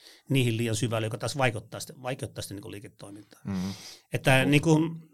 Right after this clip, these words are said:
Speaker 1: ihan ne tulokset olisi, kun näistä poimisi molemmista ne parhaat ja niinku rusinat pullasta ja sitten
Speaker 2: Niin.
Speaker 1: saisi tällaista toimintaa harrastaa, mutta en tiedä. Olen myös ollut myös yksityisellä isolla yhtiöllä Alströmillä aikanaan,
Speaker 2: Joo.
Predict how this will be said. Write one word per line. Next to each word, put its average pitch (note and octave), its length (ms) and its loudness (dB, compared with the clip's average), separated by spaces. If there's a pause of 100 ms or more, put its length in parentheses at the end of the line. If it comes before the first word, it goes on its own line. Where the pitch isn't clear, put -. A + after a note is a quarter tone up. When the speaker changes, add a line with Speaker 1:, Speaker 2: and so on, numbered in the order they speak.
(260)
Speaker 1:
ihan E3 280 6
ne D3 160 4 (460)
tulokset D3 280 4
olisi, C#3+ 180 4
kun D3 100 4
näistä D#3 240 4
poimisi B2+ 320 2
molemmista B2+ 360 2
ne A#2 80 0
parhaat A2 640 2
ja G2 120 -10 (280)
niinku B2 200 -2
rusinat B2 340 -2
pullasta A2+ 380 -4
ja A2 120 -8
sitten - 180 -8
Speaker 2:
Niin. G2+ 80 -2
Speaker 1:
saisi A#2 180 -4
tällaista B2+ 380 0
toimintaa G#2 420 -10
harrastaa, G2+ 460 -12
mutta A2+ 260 -14 (540)
en B2+ 160 2
tiedä. B2 200 2
Olen D#3 140 6
myös F3 140 6
ollut F3+ 160 0
myös F3 140 -2
yksityisellä D#3+ 580 -2
isolla A2+ 260 -4
yhtiöllä B2 340 -8
Alströmillä G2 500 -6
aikanaan, G2+ 380 -18 (260)
Speaker 2:
Joo. G2 220 -4